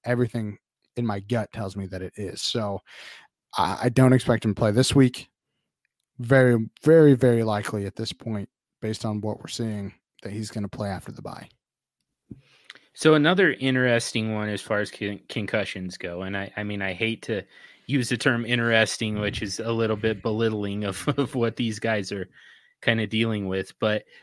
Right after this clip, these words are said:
Speaker 2: I, I think that we've, we kinda get a, an opportunity to, uh, to get educated a little bit here on, on the concussion protocol and what, you know, it's like to come back from a concussion. So,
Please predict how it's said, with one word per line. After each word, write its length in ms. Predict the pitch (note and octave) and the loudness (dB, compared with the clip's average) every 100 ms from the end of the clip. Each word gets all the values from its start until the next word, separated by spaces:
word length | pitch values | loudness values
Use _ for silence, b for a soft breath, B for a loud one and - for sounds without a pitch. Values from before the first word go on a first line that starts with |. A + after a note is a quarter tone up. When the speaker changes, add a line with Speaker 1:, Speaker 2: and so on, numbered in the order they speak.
| - | -4
Speaker 2:
I, 160 | A#2+ - | -4 0
I 140 | B2+ A2+ | 0 0
think 280 | C#3 C3 | 0 0
that 160 | C3 A#2+ | 0 0
we've, 320 | A2+ A#2 G#2 - _ _ | 0 -2 -4 -16 _ _
we 260 | C3 B2+ | -2 -2
kinda 360 | A#2 D3 C#3 B2+ | 0 0 2 0
get 200 | A#2 A#2+ | 0 0
a, 160 | G#2+ - | -2 -2
an 160 | C3 A#2+ | -2 2
opportunity 800 | A#2 A2 A2 C3 A#2+ A2 G#2+ | 0 -2 -2 0 0 -2 -4
to, 480 | A2 - A2+ G#2+ G2+ b b b b | -6 -4 -2 0 -2 b b b b
uh, 200 | - A2 | -2 -2
to 120 | F#2+ A#2 | 0 0
get 220 | A2+ G2 | 0 0
educated 580 | A2+ G#2+ - G2+ G2+ G2 | -2 -2 0 0 0 -2
a 60 | |
little 240 | F#2+ G2 F#2+ | -4 -4 -4
bit 240 | G2+ F#2+ | -6 -6
here 260 | - F#2+ F#2+ | -6 -6 -4
on, 240 | F#2+ F#2 G#2+ | -6 -8 -2
on 460 | A2 A2+ A2 G#2+ _ | 0 0 -2 -6 _
the 100 | A2+ | -4
concussion 560 | G#2 A#2 B2+ A2+ - G#2+ | -2 0 0 0 0 -2
protocol 720 | - G#2+ G#2 - G2+ G2 F#2+ b b - | -2 0 -2 -2 -4 -2 -6 b b -6
and 300 | G#2 G#2 G2 | -4 -2 -4
what, 440 | G#2 A2 G#2+ G#2 _ _ _ _ _ - | 0 2 2 -2 _ _ _ _ _ -2
you 80 | |
know, 140 | A2+ G#2+ | 2 2
it's 180 | G#2 B2+ | 0 2
like 220 | B2 A#2 | 2 0
to 100 | A2+ | -4
come 240 | - A#2 | 0 0
back 320 | G#2+ G#2 G#2+ | 0 0 -2
from 220 | - G#2 G2+ | -2 -4 -4
a 80 | |
concussion. 680 | F#2 G2+ F2+ F2+ F#2 - F#2+ | -6 -6 -6 -8 -6 -6 -6
So, 300 | - A2+ G#2 | -2 0 -2